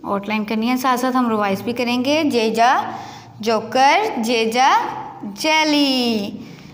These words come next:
जे जा जोकर, जे जा जेली। आज हमने write किया है जे जा, तो हमने इसको learn भी करना है और practice भी करनी है।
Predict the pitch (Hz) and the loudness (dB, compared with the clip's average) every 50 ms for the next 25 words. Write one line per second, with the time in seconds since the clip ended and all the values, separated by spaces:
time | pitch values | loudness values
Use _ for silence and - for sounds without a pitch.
0 | - - - - 226 226 226 233 220 - 247 262 285 349 440 - - - - - | -20 -18 -6 -2 0 0 2 0 0 2 2 4 4 4 2 0 -2 -6 -8 -8
1 | 220 202 226 220 220 220 - - 254 269 320 392 427 370 339 240 214 226 226 214 | -6 -2 0 0 0 0 -2 0 2 2 2 2 0 -2 -4 -4 -2 0 0 0
2 | 214 202 196 240 254 277 415 440 - - - - - - - - - - 208 190 | 0 0 0 2 2 4 4 2 0 -2 -6 -10 -12 -16 -18 -16 -12 -10 -6 -2
3 | 208 262 262 269 269 262 262 254 262 247 226 220 220 214 214 - 214 214 208 220 | 0 2 2 2 2 2 2 2 2 2 2 2 0 0 0 0 0 0 2 0
4 | 226 220 214 214 208 220 214 208 208 - - 233 247 294 381 403 - 247 233 214 | 0 0 0 0 0 -2 -2 -2 -4 -4 -4 -2 0 0 -2 -2 -2 0 0 0
5 | 202 196 214 214 220 254 311 311 302 262 226 214 208 208 208 - 247 247 262 269 | 0 0 0 2 2 2 2 2 0 0 0 -2 -2 -4 -4 -2 0 0 2 2
6 | 285 285 294 285 285 277 254 240 240 247 269 349 - - - - - - - - | 4 4 2 2 2 2 0 2 2 2 2 0 0 -4 -8 -10 -12 -14 -16 -18
7 | - - 214 214 226 240 233 240 233 220 226 - 220 220 226 214 220 220 226 214 | -12 -6 -4 -2 -2 -2 -2 -4 -4 -4 -4 -4 -4 -4 -4 -4 -4 -2 0 0
8 | 214 214 220 226 247 262 320 | 2 2 2 2 4 4 2